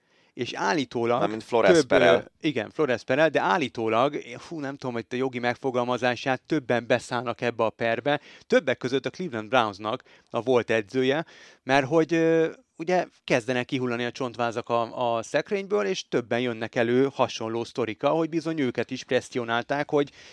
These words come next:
Speaker 1: öcsém, el kéne veszíteni egy pár meccset, hogy tankolni tudjunk, és, ö,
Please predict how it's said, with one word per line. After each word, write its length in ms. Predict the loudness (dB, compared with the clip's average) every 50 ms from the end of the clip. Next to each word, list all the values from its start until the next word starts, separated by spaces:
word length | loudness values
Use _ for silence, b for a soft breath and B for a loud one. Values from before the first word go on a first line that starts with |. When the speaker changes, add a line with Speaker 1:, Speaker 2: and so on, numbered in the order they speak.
| B B B B
Speaker 1:
öcsém, 300 | -14 -12 -10 -8 -4 -2
el 120 | -2 -2
kéne 200 | -2 -2 -6 -2
veszíteni 440 | -2 -2 -2 -4 -8 -10 -8 -6 -4
egy 140 | -4 -4 -4
pár 240 | -2 0 0 0 0
meccset, 400 | -2 -4 -4 -2 -2 -2 -2 0
hogy 200 | -2 -4 -4 -4 _
tankolni 460 | 0 0 0 0 0 -4 -4 -4 -4
tudjunk, 460 | -6 -6 -8 -8 -6 -6 -6 -6 -2 -2
és, 280 | -2 -2 -2 -4 -2
ö, 160 | 0 0 0